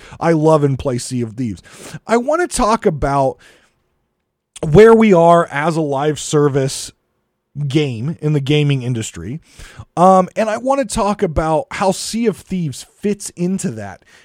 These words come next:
And when I wanna talk about that, are they, are they innovating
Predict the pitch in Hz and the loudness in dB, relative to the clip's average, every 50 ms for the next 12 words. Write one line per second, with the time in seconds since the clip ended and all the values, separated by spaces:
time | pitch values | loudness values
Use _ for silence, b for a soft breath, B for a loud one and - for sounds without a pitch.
0 | b b - 190 208 202 202 202 185 _ _ _ _ _ - 165 160 196 240 233 | b b -8 -6 -6 -6 -6 -10 -16 _ _ _ _ _ -14 -10 -8 -8 -8 -10
1 | 226 208 - 151 185 214 220 214 226 254 254 254 226 - 247 208 208 - 170 175 | -12 -14 -14 -12 -12 -10 -10 -10 -12 -12 -12 -12 -12 -10 -10 -10 -10 -10 -8 -8
2 | 170 170 - - 156 135 - - 160 185 196 202 226 220 190 190 _ _ _ _ | -8 -8 -6 -8 -8 -8 -6 -2 -2 0 2 2 0 0 -2 -6 _ _ _ _
3 | _ _ _ _ _ _ _ _ _ _ _ _ _ - 190 220 214 196 226 226 | _ _ _ _ _ _ _ _ _ _ _ _ _ -8 -6 -4 -2 0 0 0
4 | 226 208 180 - - 208 220 247 247 214 214 247 247 247 233 233 233 226 226 | -2 -4 -10 -8 -4 -2 0 0 0 0 -2 -4 -4 -4 -6 -6 -8 -10 -12